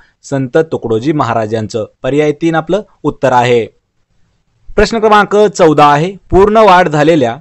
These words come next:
मानवी शरीरात किती हाडे असतात? पहा, पूर्ण वाढ झालेल्या मानवी शरीरामध्ये एकूण किती हाडे असतात?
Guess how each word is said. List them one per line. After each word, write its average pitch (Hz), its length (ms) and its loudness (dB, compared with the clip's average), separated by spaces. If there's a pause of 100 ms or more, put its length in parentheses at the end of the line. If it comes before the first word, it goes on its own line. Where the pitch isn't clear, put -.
(160)
मानवी 156 480 2
शरीरात 165 420 0 (220)
किती 190 360 -2
हाडे 143 300 2
असतात? 120 460 0 (120)
पहा, 120 200 0
पूर्ण 135 380 -4
वाढ 139 300 2
झालेल्या 147 420 0
मानवी 131 420 -2
शरीरामध्ये 120 600 -4
एकूण 147 380 -4 (120)
किती 180 320 -4
हाडे 123 260 -2
असतात? 117 440 -2